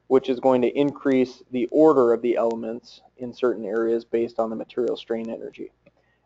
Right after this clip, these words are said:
These two methods are currently supported for solid parts and assemblies in SOLIDWORKS simulation.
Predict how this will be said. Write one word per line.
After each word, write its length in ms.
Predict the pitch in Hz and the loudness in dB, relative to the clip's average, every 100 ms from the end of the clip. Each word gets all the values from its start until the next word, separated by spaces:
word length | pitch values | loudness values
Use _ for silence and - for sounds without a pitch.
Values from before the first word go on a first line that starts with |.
| - | 0
These 200 | 151 - | 0 2
two 160 | 180 | 0
methods 460 | 160 147 151 170 156 | 4 4 4 2 2
are 80 | 117 | -2
currently 440 | - 147 131 135 | 0 0 2 0
supported 600 | 127 - - 135 135 135 - | -2 -6 0 2 4 2 -2
for 140 | 113 | -8
solid 480 | - 127 127 123 - | 0 2 4 2 0
parts 500 | - 147 - - - | 2 2 2 -8 -14
and 200 | 131 127 | -8 -4
assemblies 720 | 120 - 123 135 147 165 170 _ | -6 -4 -4 -2 -4 -4 -8 _
in 180 | 127 127 | -10 -6
SOLIDWORKS 500 | 123 120 117 117 120 | -2 0 2 0 -4
simulation. 720 | - 120 113 113 113 - | -6 -6 -4 -6 -6 -12